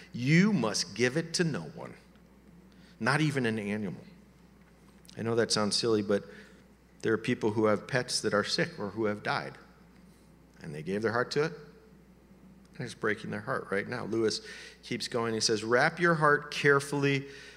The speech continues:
around with hobbies and little luxuries and avoid all entanglements. Lock it up safe in the casket or the coffin of your own selfishness.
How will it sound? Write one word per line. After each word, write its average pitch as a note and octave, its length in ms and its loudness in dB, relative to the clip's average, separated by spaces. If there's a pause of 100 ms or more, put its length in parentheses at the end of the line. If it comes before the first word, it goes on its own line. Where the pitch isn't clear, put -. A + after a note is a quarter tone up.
(120)
around A#2 460 4
with A2+ 200 2
hobbies B2 560 4
and A2+ 140 -2
little A#2 240 2
luxuries A2 640 0
and G#2 120 0 (100)
avoid A2 420 2
all C3+ 380 4
entanglements. G#2+ 840 -2
Lock C#3+ 280 0
it D3 100 2
up A2+ 180 0
safe - 480 2 (400)
in A2+ 140 -2
the G#2+ 60 2
casket C3 600 -2
or A2 80 2
the F#2+ 100 -4
coffin A2 560 -2
of G2 140 -4
your G2+ 180 -2
own G2+ 160 -2
selfishness. - 920 -6